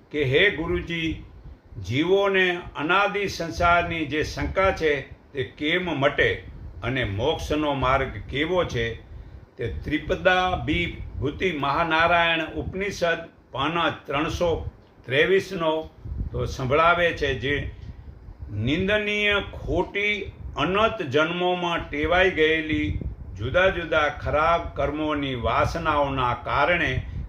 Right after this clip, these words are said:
શરીર તથા આત્માનો વિવેક જ્ઞાન થતું જ નથી. તેને લીધે જ શરીર ઉપર અતિશય દ્રઢ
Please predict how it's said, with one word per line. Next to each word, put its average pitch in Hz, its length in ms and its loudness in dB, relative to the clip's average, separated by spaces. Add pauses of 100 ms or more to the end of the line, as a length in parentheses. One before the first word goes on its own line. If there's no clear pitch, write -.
(180)
શરીર 170 420 0
તથા 160 200 -2
આત્માનો 147 920 0
વિવેક 139 540 -2
જ્ઞાન 135 440 0 (140)
થતું 156 360 -6
જ 127 60 0
નથી. 120 540 -2 (380)
તેને 143 360 2
લીધે 135 560 4
જ - 140 -8 (420)
શરીર 185 340 2
ઉપર 165 500 -2 (280)
અતિશય 175 640 2
દ્રઢ 151 360 2